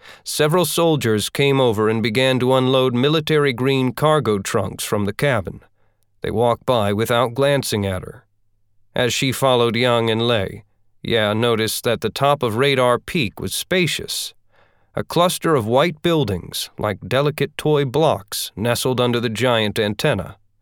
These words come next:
The trio headed toward the base gate, flanked by two guards,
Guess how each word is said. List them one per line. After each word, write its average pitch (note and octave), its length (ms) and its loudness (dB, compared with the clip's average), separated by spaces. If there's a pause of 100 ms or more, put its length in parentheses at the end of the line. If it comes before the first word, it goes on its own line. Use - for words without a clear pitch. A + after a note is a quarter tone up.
(460)
The - 100 -8
trio D3 480 2
headed C3 320 0
toward B2 320 2
the G#2 80 -4
base B2 380 -2
gate, - 480 -4 (100)
flanked C3 440 0
by A#2+ 220 0
two C3 240 -4
guards, A#2 680 -2